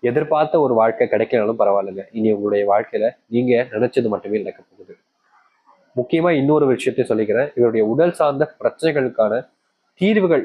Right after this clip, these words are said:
எப்படா கிடைக்கும்? உடல் சார்ந்த விஷயங்கள்ல ரொம்பவே நோய்வாய்ப்பட்டு ரொம்பவே கஷ்டப்பட்டிருக்காங்க இந்த மகர ராசிக்காரர்கள். முக்கியமா இவர்கள் எடுக்கக்கூடிய ஒவ்வொரு முடிவிலையும் இவர்களுக்கு தாங்க பெரிய, அஹ், பிரச்சனையாவே இருந்துச்சு. அதாவது எந்த ஒரு முடிவு எடுத்தாலும் சரி,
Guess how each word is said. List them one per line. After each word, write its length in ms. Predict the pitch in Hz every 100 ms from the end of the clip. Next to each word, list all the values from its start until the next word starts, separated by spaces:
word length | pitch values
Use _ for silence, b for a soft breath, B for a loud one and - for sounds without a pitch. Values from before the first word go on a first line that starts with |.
| 104
எப்படா 320 | 113 - 131 135
கிடைக்கும்? 380 | 113 104 107 -
உடல் 240 | 107 120 123
சார்ந்த 280 | 131 131
விஷயங்கள்ல 400 | 127 - 120 127
ரொம்பவே 360 | 120 117 135 135
நோய்வாய்ப்பட்டு 760 | 110 123 135 117 110 - - 143 - B B B
ரொம்பவே 340 | 131 160 185 175
கஷ்டப்பட்டிருக்காங்க 720 | 135 - 127 120 120 113 120
இந்த 240 | 135 104 123 139
மகர 220 | 107 104 104
ராசிக்காரர்கள். 560 | 104 - - 101 107 - _ B B -
முக்கியமா 420 | 127 165 156 151 170
இவர்கள் 260 | 135 131 127
எடுக்கக்கூடிய 420 | 151 170 147 127 117
ஒவ்வொரு 460 | 127 156 202 180
முடிவிலையும் 680 | 135 127 143 113 113 127 156
இவர்களுக்கு 380 | 120 120 117 -
தாங்க 220 | 110 110 123
பெரிய, 300 | 117 113 113 127 _ _ _ _ _ 113
அஹ், 100 | -
பிரச்சனையாவே 520 | 127 - 156 143 127
இருந்துச்சு. 380 | 120 104 101 110 _ _ - -
அதாவது 240 | 120 147
எந்த 200 | 147 170
ஒரு 120 | 165
முடிவு 240 | 139 143 151
எடுத்தாலும் 360 | 127 117 117
சரி, 200 | 113 101